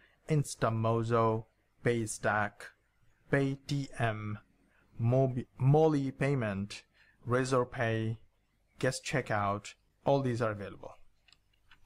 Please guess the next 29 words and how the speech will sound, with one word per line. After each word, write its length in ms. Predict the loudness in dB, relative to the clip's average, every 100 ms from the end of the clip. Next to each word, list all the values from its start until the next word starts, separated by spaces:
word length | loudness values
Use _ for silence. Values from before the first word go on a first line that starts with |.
| -20 _ -2
One 180 | 0 2
of 100 | 0
the 80 |
awesome 340 | 2 0 0 -4
feature 460 | -4 -2 0 0 -2
is 520 | -2 0 0 -4 -6 -8 -10 _ _
S 240 | -2 -2 -4
E 140 | -6
O 160 | -6 -6
for 300 | 0 0 0 0
all 380 | 0 0 -2 -8
products 540 | -2 0 2 0 -2 -4 -6 -8 -6 -2
on 120 | 0
the 80 | 2
Megastore. 480 | 0 -2 -4 -4 -6 -12 -16 -16 -14 -12 -6 2
And 200 | 2 4
one 200 | 2 2
of 140 | 0
the 80 | 0
most 560 | 2 4 2 2 -6 -6
important 640 | -4 0 2 2 2 0 2
feature 500 | 0 0 0 -2 -4 -4
is 360 | 0 0 0 -10 _ _ -4
vendors. 800 | 0 2 2 0 -4 -8 -12 -12 -12 -14 -12 -4
So 160 | -2
basically, 680 | 2 0 -2 -2 -2 -2 -4 -10 -14 -14 -14 -4
other 460 | 0 2 2 0 -2
vendors, 640 | -2 0 0 0 -4 -8
product 420 | -2 2 2 0